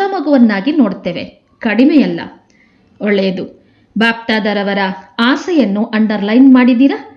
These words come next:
ಯಾರು ಮಾಡಿದ್ದೀರಿ? ಕೈ ಎತ್ತಿ. ಮಾಡಿದ್ದೀರಾ? ಬಾಪ್ತಾದರವರು ಆರು ತಿಂಗಳ ಹೋಮ್‌ವರ್ಕ್ ಕೊಟ್ಟಿದ್ದೇವೆ, ನೆನಪಿದೆಯೇ?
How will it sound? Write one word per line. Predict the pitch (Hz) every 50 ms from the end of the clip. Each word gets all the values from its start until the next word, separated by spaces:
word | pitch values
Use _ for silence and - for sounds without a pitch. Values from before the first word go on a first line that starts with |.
| _ - - - - -
ಯಾರು | 202 208 202 208 240
ಮಾಡಿದ್ದೀರಿ? | 233 247 254 254 247 254 214 214 247 247 240 226 202
ಕೈ | - - 208 214
ಎತ್ತಿ. | 233 254 247 - 349 403 - - - - _ _ _ _ _ -
ಮಾಡಿದ್ದೀರಾ? | 214 196 202 214 208 220 196 247 262 392 494 480 - - - _ _ - - - _ _ -
ಬಾಪ್ತಾದರವರು | 208 214 220 220 - - 240 220 214 214 208 202 214 254 349 349 220 254 294 - - - - _ -
ಆರು | 254 254 254 302 381 427 415 415
ತಿಂಗಳ | - 294 277 262 254
ಹೋಮ್‌ವರ್ಕ್ | 226 196 - - 262 294 320 392 403 403 -
ಕೊಟ್ಟಿದ್ದೇವೆ, | - 254 - - 220 180 185 185 175 180 - - - - _ -
ನೆನಪಿದೆಯೇ? | 208 190 196 240 240 277 262 233 285 311 415 - - - - -